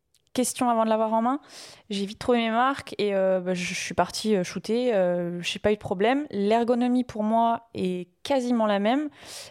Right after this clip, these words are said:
Mes questions, c'était au niveau des boutons parce que qui dit nouveau boîtier, je me suis dit, est-ce qu'ils vont me changer les boutons de place ? Euh, parce que c'est devenu un automatisme maintenant sur mes, sur mes boîtiers. En fait, on a, c'est comme disait Roland, c'est comme un instrument de musique. On a tous nos automatismes.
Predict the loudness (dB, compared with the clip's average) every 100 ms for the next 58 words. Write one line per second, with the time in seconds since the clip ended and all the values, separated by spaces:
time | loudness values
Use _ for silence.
0 | -8 -6 -4 -2 -2 -2 0 2 2 2
1 | 0 0 2 2 2 -2 -8 -6 0 0
2 | 2 0 0 0 0 0 -4 -10 -10 -8
3 | -4 -4 -6 -6 -2 -2 -2 0 2 2
4 | 0 -2 -2 0 -2 0 0 0 -2 -2
5 | 2 2 0 -6 -16 -18 -12 -4 0 0
6 | -2 -6 -6 -2 0 0 0 2 0 -2
7 | -4 -2 0 -2 -2 -6 -8 -10 -6 -4
8 | 2 0 2 0 0 -4 -6 -4 -4 -4
9 | -6 -8 -8 -10 -12 -6 -4 0 0 0
10 | -2 -6 -6 -20 -4 0 2 0 0 0
11 | 2 2 2 0 0 -4 -4 -4 -4 -4
12 | -2 -2 -4 -12